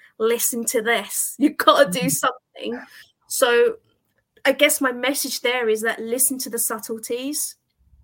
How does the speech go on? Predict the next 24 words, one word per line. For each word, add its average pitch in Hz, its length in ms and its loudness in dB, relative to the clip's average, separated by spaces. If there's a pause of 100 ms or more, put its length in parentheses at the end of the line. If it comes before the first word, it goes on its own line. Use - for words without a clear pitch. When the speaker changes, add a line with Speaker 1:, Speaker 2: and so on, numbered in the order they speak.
(140)
Speaker 2:
Mm. 165 180 -4 (280)
Speaker 1:
Don't 254 320 -8
let 349 120 -4
it - 120 -10
get - 220 -6
too 226 200 -8
far. - 460 -10 (1080)
Speaker 2:
Yeah. 160 360 -4 (440)
'Cause 240 160 6
Speaker 1:
You 277 60 6
Speaker 2:
it's 240 120 2
Speaker 1:
know? 269 60 4
Speaker 2:
a - 100 2
lot 247 100 6
easier 214 340 6
to 185 140 -4
fix, - 440 0
isn't 180 220 -2
it, 156 160 -2
when 175 140 2
it's 165 200 -4
just - 280 -6
a 175 60 -2
slight 170 720 0